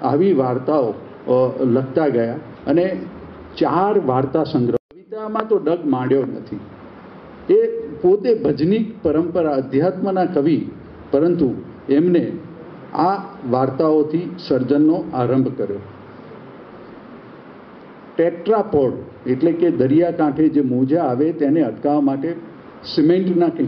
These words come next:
પિલર બનાવે છે, એને ટેટ્રાપોડ કહેવાય છે. એ ઓગણીસો ને બ્યાસીમાં એમને વાર્તા સંગ્રહ આખો આપ્યો. પટોરા, પટારો કરીને ઓગણીસો ને નવ્વાણુંમાં આપ્યો અને હારોહાર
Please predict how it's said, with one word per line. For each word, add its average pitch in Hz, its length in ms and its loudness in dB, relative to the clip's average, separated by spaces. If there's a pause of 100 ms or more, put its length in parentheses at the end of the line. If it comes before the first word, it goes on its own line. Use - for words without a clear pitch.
પિલર 160 320 4
બનાવે 120 380 0
છે, 127 240 -2
એને 156 300 4
ટેટ્રાપોડ 139 560 0
કહેવાય 120 400 0
છે. 120 160 0
એ 156 440 2 (420)
ઓગણીસો 165 380 4
ને 165 120 2
બ્યાસીમાં 156 600 2
એમને 143 220 4
વાર્તા 123 400 0
સંગ્રહ 135 300 4
આખો 120 220 -4
આપ્યો. 113 320 -4 (640)
પટોરા, 156 600 2 (760)
પટારો 185 480 2 (120)
કરીને 175 500 4
ઓગણીસો 165 420 2
ને 175 180 4
નવ્વાણુંમાં 156 680 4
આપ્યો 135 260 -2
અને 175 200 2
હારોહાર 123 560 0